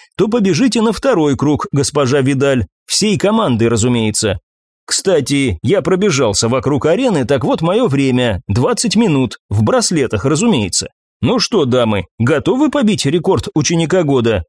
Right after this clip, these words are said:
Тогда на старт, бегом марш!" Я с усмешкой посмотрел вслед рванувшим магичкам. "Эх, молодёжь, посмотрим, как вы пятёрку по пересечённой местности пробежите без поддержки источника.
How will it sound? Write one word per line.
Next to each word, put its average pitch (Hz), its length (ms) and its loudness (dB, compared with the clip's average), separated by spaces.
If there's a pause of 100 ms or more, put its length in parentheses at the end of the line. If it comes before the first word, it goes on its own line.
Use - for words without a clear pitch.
(220)
Тогда 151 340 0
на 156 160 0
старт, 233 440 -2 (120)
бегом 151 360 2
марш!" 147 420 0 (1000)
Я 170 240 0
с - 100 -2
усмешкой 160 560 0
посмотрел 123 580 0
вслед 120 500 0
рванувшим 120 600 0
магичкам. 113 720 0 (560)
"Эх, - 340 -4
молодёжь, 123 880 0 (160)
посмотрим, 220 560 0
как 214 180 -2
вы 214 120 2
пятёрку 185 520 0
по 175 120 -2
пересечённой 170 680 0
местности 156 540 0
пробежите 170 540 0
без 113 200 0
поддержки 131 580 -2
источника. 107 640 -2